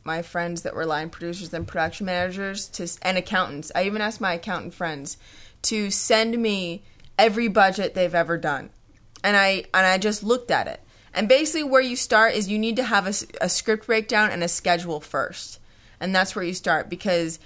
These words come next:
you will never be able to budget the actors' days or any of the above-the-line stuff that you need to put in the budget without a schedule.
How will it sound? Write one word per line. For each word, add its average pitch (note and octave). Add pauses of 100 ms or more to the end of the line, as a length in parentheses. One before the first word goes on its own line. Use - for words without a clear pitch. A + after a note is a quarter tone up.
(200)
you G3
will G3+
never G#3
be A3
able G#3
to G3+
budget F#3+ (100)
the -
actors' E3+
days F3+
or F3
any B3+
of G#3
the -
above-the-line F#3
stuff D#3 (340)
that F3+
you G3+
need G3
to G#3+
put G#3
in C#3
the F3+
budget F3+
without E3
a D#3+
schedule. -